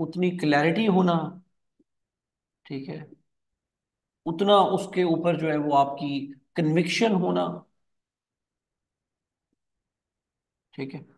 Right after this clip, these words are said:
आपका एक, जी, आपका एक जो है वो अनशिवरिंग और अन जो है वो mobile एक आपकी, आपकी जो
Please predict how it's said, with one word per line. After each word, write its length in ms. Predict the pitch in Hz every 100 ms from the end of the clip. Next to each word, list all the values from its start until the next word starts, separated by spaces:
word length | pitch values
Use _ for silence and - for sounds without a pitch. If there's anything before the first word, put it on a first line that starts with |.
| _ -
आपका 360 | 139 147 - 160
एक, 240 | 160 - - - _ _ _ _ _ _ _ _ _ _ _ _ _ _ _ _ _ 131
जी, 260 | 131 156 143
आपका 300 | 147 151 175
एक 200 | 170 170 170
जो 100 | 156
है 60 |
वो 100 | 147 156 165 208 214 180 120 - _ _ _ _ _ _ _ _ _ -
अनशिवरिंग 1000 | - - - 190 185 202 190 170 147 160
और 160 | 151 143 175
अन 320 | 202 202 185
जो 120 | 165
है 100 | 165
वो 120 | 170 165
mobile 580 | 151 147 147 160 190 160 - - _ _
एक 140 | 170 160
आपकी, 360 | 170 180 - 170
आपकी 300 | 143 - 160
जो 140 | 143